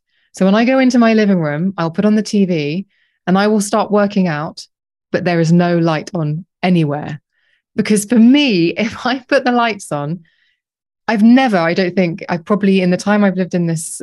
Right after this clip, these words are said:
uh, flat, which is over three years now, just after I saw you, um, I think I've had the main lights on in the living room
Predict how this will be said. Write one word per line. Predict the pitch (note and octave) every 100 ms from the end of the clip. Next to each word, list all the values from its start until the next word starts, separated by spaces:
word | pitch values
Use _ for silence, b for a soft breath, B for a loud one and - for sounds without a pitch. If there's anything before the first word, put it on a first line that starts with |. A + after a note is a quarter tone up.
| -
uh, | F3 D#3+
flat, | - - D#3+
which | D#3+
is | E3
over | E3+ D#3+
three | D#3+ F3
years | E3+ E3 D#3+
now, | C#3 C#3+ D#3 -
just | F3+ E3
after | E3+ D#3+ E3
I | D#3 D3+
saw | D3+ E3
you, | D#3 D#3 D3 D3 _ _ _ _ _ _ -
um, | F3 E3+ E3 - -
I | G#3+ F#3+ -
think | A3 G3+
I've | G3+
had | G3+ F#3
the | G3
main | F#3+ G3+ G#3+ G3+
lights | G3 F3+ -
on | F#3 D#3+
in | D#3+
the | E3
living | E3 E3 D3+
room | D3 D3 D3+